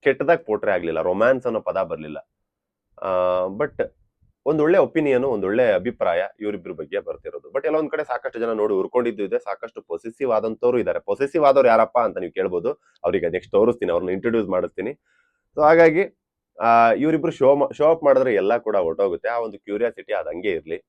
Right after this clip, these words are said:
ನನ್ನ ಪ್ರಕಾರ ಅವ್ರ ಮನ್ಸಲ್ಲಿ ಏನೂ ಇಲ್ಲ ಅಂತ ನಾನ್ ಅನ್ಕೊಂಡಿದೀನಿ. ಅವರಿಬ್ರು ಕೂಡ ಫ್ರೆಂಡ್ಸ್ ಅನ್ನೋ ರೀತಿನೇ ಇದಾರೆ, but ಆ ರೀತಿ ಏನು ಶೋ ಅಪ್ ಮಾಡ್ದೆ ಹಂಗೆ ಇರ್ಲಿ ಅಂತ ನಾನು ಕೇಳ್ಕೊಂತೀನಿ. ಅಪ್ಪಿ ತಪ್ಪಿ ಆ ಥರ ಏನಾದ್ರು ಇದ್ರೆ ಅದು ಆಚೆ ಬಂದಾಗ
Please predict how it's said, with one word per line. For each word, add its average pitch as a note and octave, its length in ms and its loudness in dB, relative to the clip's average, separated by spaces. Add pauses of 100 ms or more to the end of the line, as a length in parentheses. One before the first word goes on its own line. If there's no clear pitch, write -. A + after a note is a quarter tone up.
ನನ್ನ G2 200 -4
ಪ್ರಕಾರ A#2 360 -2
ಅವ್ರ F#2 400 -6
ಮನ್ಸಲ್ಲಿ F#2 500 -4
ಏನೂ A#2 200 0
ಇಲ್ಲ B2 120 0
ಅಂತ A#2+ 140 -6
ನಾನ್ G2 160 -4
ಅನ್ಕೊಂಡಿದೀನಿ. D#2+ 460 -10
ಅವರಿಬ್ರು E2 380 -10
ಕೂಡ A2 160 -4
ಫ್ರೆಂಡ್ಸ್ A2+ 440 -6
ಅನ್ನೋ F#2+ 220 -6
ರೀತಿನೇ G2 280 -6
ಇದಾರೆ, F2 420 -2 (420)
but C3+ 180 4
ಆ A2+ 100 0
ರೀತಿ B2 240 -2
ಏನು A#2+ 120 -2
ಶೋ A2 200 -4
ಅಪ್ A#2 200 0
ಮಾಡ್ದೆ F#2+ 260 -2
ಹಂಗೆ A#2 440 0
ಇರ್ಲಿ F#2+ 220 2
ಅಂತ E2+ 140 -4
ನಾನು D#2+ 300 -6
ಕೇಳ್ಕೊಂತೀನಿ. D#2+ 580 -10 (380)
ಅಪ್ಪಿ D3+ 240 2
ತಪ್ಪಿ D#3+ 240 0
ಆ C#3 60 2
ಥರ C3 160 2
ಏನಾದ್ರು B2 320 2
ಇದ್ರೆ A2 220 0
ಅದು F#2 320 -2
ಆಚೆ G2 280 -8
ಬಂದಾಗ F2+ 360 -2